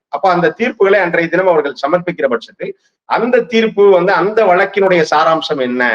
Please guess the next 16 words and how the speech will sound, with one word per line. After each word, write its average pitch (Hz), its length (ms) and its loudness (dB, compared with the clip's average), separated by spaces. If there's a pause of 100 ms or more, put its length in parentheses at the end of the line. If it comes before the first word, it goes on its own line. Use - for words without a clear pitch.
(140)
எதன் 190 260 0
அடிப்படையில் 180 420 2
அவர்களுக்கு 147 440 0 (580)
அபராதம் 160 400 2
தள்ளுபடி 151 340 -2
செய்யப்பட்டது, 107 560 -2 (400)
வெறும் 226 380 2
காலதாமதம், 180 400 2
ஏன்னா 180 140 2
நீங்க 165 220 0
சொல்லும் 220 340 0
போது 226 140 6
வெறும் 208 260 2
காலதாமதத்தினால 180 840 0
தள்ளுபடின்னு 165 500 0
சொல்லலாம், 147 340 0